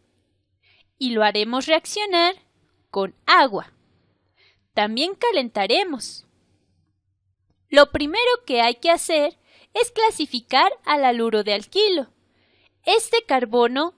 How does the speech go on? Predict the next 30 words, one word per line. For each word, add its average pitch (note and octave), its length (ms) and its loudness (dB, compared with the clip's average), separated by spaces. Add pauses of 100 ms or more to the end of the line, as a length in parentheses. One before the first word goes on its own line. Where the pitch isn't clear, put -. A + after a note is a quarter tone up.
está - 360 -2 (160)
unido B3 340 -2
al G3+ 140 0
bromo D#4 540 0 (280)
y A#3+ 140 -2
a A3+ 160 4
otro G3+ 320 -4
carbono, D#4 640 0 (480)
así C4 360 -6
que G4 400 0
es - 200 -8 (160)
un A4+ 240 2
haluro D4 400 0
de F4 80 0
alquilo A#3 460 -2
primario, C#4 680 -4 (540)
y C#4 140 -4
los A#3+ 260 -2
haluros F4+ 500 2
de B3 80 0
alquilo A3+ 480 -2
primarios E4 800 -2 (180)
siempre A#4 540 0
reaccionan E4+ 720 -2 (180)
en F#4 140 -4
un A4+ 180 -4
mecanismo F4+ 760 -2
por D#4 160 0
la C#4 160 2
vía E4 400 0